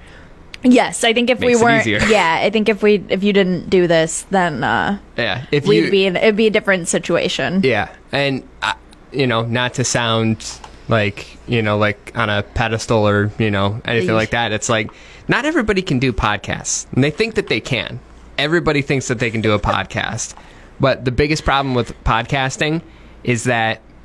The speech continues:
Speaker 2: people will do five, six episodes, and then they're like, "Oh, well, I can't do it this week. I'll do it next week," and then all of a sudden the podcast dies.
Speaker 1: Yeah, yeah.
Speaker 2: Consistency is key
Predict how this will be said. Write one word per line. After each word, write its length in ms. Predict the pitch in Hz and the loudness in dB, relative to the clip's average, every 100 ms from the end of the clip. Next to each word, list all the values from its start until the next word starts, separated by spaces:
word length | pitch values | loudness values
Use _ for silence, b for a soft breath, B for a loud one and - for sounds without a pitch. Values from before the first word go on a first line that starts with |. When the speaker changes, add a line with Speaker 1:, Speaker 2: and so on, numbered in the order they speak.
| - | -4
Speaker 2:
people 280 | 147 127 139 | -2 0 2
will 140 | 135 | 2
do 500 | 123 127 120 117 113 110 - - | 2 2 4 2 2 -2 -14 -20
five, 580 | - - 107 113 113 113 | -10 -2 0 2 0 -2
six 280 | - 131 - | -2 -4 -2
episodes, 720 | 113 117 - 127 120 117 - - - | -2 -2 0 2 2 0 -6 -8 -4
and 200 | 110 107 | 0 0
then 540 | 107 101 104 104 101 113 | 0 -2 -2 -2 -4 -2
they're 120 | 110 | 0
like, 160 | 104 107 | 0 2
"Oh, 220 | 123 127 | 2 4
well, 280 | 123 120 110 | 4 4 4
I 80 | 113 | 2
can't 300 | - 123 110 | 0 -2 2
do 120 | 113 | 0
it 100 | 107 | 2
this 220 | 107 - | 0 -2
week. 300 | 117 107 107 - | 0 0 0 0
I'll 100 | 113 | 0
do 160 | 110 113 | 2 2
it 80 | 104 | 0
next 320 | 107 - - | -2 -4 -2
week," 200 | 104 - | -2 0
and 160 | 107 107 | -2 -2
then 340 | 104 104 101 - | 0 0 -2 0
all 120 | 110 | 0
of 60 | 101 | 2
a 60 | |
sudden 240 | - 101 101 | 0 0 0
the 80 | |
podcast 540 | 95 98 90 92 92 - | 0 0 -2 -4 -4 -4
dies. 400 | 82 - - - B | -4 -4 -6 -12 B
Speaker 1:
Yeah, 600 | 233 262 269 247 240 233 | 2 4 4 4 4 2
yeah. 280 | 226 220 202 | 2 2 2
Speaker 2:
Consistency 520 | 180 180 180 - 143 | 2 2 2 0 2
is 120 | 131 127 | 0 -2
key 460 | - 123 104 107 | -2 0 0 -2